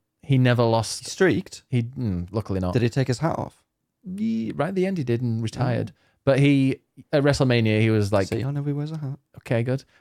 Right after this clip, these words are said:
Speaker 1: Well, at WrestleMania, he used to have, like, a winning streak, and it was, like, ended quite suddenly, and people were, like, after twenty-three years or something like that, um, it ended to somebody that people didn't want him to lose to, and there's a whole controversy about that.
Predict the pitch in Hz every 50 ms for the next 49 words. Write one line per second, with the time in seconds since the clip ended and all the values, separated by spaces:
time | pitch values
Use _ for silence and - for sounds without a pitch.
0 | _ _ - 131 135 143 165 165 - 170 139 127 127 131 127 127 123 123 123 120
1 | - 135 131 123 120 110 - - 110 104 104 101 101 - - - 135 117 107 101
2 | 98 92 90 - - - 95 90 90 - _ - - _ _ _ _ - 107 101
3 | 101 87 104 98 104 98 - - 110 110 104 101 101 95 101 90 - - - 107
4 | 92 92 - - _ _ - - - - 101 92 98 92 92 95 92 95 92 92
5 | - 107 95 - 95 90 90 92 90 90 90 85 78 92 85 73 98 - - 101
6 | 92 87 - _ _ _ _ _ _ - - - - 95 98 98 - - 104 101
7 | 101 - _ 104 101 101 104 104 104 104 104 107 110 113 104 - 110 107 104 104
8 | 101 - 113 107 107 - - _ _ _ _ _ _ _ _ _ _ _ _ -
9 | 101 98 95 92 92 90 85 76 87 71 92 101 95 92 95 92 90 - - 92
10 | - 95 90 87 87 87 87 85 - - 104 - 92 - 95 98 90 90 82 104
11 | 98 - - 98 98 98 92 92 - - 104 92 92 92 95 92 90 87 85 90
12 | 90 - - _ _ _ _ _ _ _ _ - 101 95 98 95 - 98 - -
13 | - 110 98 - 110 95 87 98 - - 101 95 87 98 95 92 90 92 98 95
14 | -